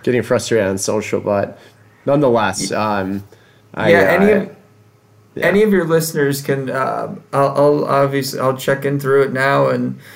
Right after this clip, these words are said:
Speaker 2: uh, anybody can hit me up, uh, you know, private message me for sure, um, and I'm more than happy to help you however I can be of service. I am here. Uh, that is, you know, one of my purposes and passions in life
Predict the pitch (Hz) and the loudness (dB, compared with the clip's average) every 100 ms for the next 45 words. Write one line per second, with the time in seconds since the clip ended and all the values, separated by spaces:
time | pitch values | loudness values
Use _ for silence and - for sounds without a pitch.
0 | - - _ - 131 113 92 - 151 165 | -20 -20 _ -8 -4 -2 -4 0 0 2
1 | 147 147 147 135 127 135 127 131 131 127 | 2 2 2 -2 -2 -2 -2 0 2 0
2 | - - - 123 127 123 123 - - - | -4 -16 -6 -2 0 0 -2 -12 -14 -6
3 | 123 123 123 135 143 143 143 143 139 139 | -4 -4 -2 0 2 2 2 0 -2 -4
4 | 139 143 143 139 139 123 139 131 131 135 | -2 0 0 -2 -6 -6 0 2 2 0
5 | 135 - 123 123 123 123 - 127 123 123 | -4 -10 -6 -4 -4 -6 -8 -6 -4 -2
6 | 123 120 - - _ - 131 131 135 139 | -4 -8 -12 -16 _ -6 -4 0 4 4
7 | 139 135 139 127 123 131 127 123 123 120 | 4 2 -2 -4 -4 -4 -6 -6 -10 -6
8 | 123 123 131 131 127 120 123 127 131 127 | -6 -4 -4 -4 -2 -2 -2 -2 -2 -2
9 | 123 123 123 123 - 127 131 135 139 139 | -2 -4 -4 -4 -4 -2 0 0 -2 -4
10 | - - 127 120 120 123 127 127 131 135 | -10 -14 -12 -8 -8 -4 -2 -2 -4 -8
11 | - - - _ 120 - 123 120 117 117 | -20 -20 -20 _ -12 -8 -8 -6 -4 -4
12 | 117 - - - - 120 117 120 120 120 | -6 -10 -12 -14 -12 -10 -8 -6 -6 -6
13 | 123 - 120 - 120 120 123 - 123 123 | -6 -8 -8 -8 -10 -10 -12 -10 -10 -10
14 | 123 120 123 123 120 123 - | -10 -6 -4 -4 -4 -8 -18